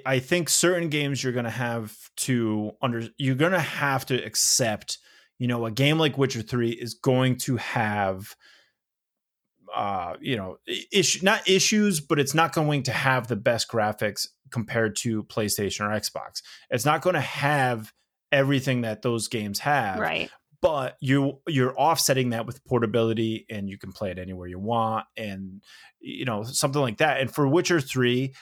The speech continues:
Speaker 1: assuming it looks good, assuming it works, which I think is a bigger issue because Bloodstained is, has, has performance issues. It stutters and it li-, you know,
Speaker 2: Yeah.
Speaker 1: has, uh, dropped frame rate and things like that. If, if it just looked,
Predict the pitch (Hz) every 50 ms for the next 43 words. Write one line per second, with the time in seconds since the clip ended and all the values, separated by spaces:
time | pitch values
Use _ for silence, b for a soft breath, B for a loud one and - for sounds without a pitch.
0 | B B B _ - 147 135 - - - - 156 156 175 190 190 190 190 185 175
1 | 151 139 139 135 127 123 113 - - - - 110 104 104 104 101 - - - 147
2 | 151 160 175 175 175 160 135 117 120 107 110 117 127 151 160 151 120 87 78 73
3 | - - - - - - 123 113 131 120 107 120 117 113 104 104 101 95 - 165
4 | 185 170 156 110 101 92 - - 90 85 - - 110 107 - 117 113 107 - B
5 | B B B B B B B B B _ _ - 135 147 165 175 - - 156 135
6 | 117 107 104 - - - 120 131 123 113 101 - - - 117 107 - - 117 -
7 | - - - 139 151 180 196 185 165 120 104 - 104 92 - 104 90 90 104 95
8 | - - - - 151 151 147 135 113 90 85 82 85 - 104 98 98 98 101 -
9 | - - 117 113 120 123 - 135 113 101 95 104 - - - 190 196 196 - -
10 | _ - - 98 90 87 90 107 123 - - 135 120 113 - - - 170 175 165
11 | 147 123 104 92 92 95 104 101 _ - 151 147 139 110 120 110 101 104 - 143
12 | 143 127 - - B B B B B B B B _ _ - - 151 131 - -
13 | _ - 139 - - 135 131 131 - - 175 190 180 - - 131 127 123 131 147
14 | 139 - - - -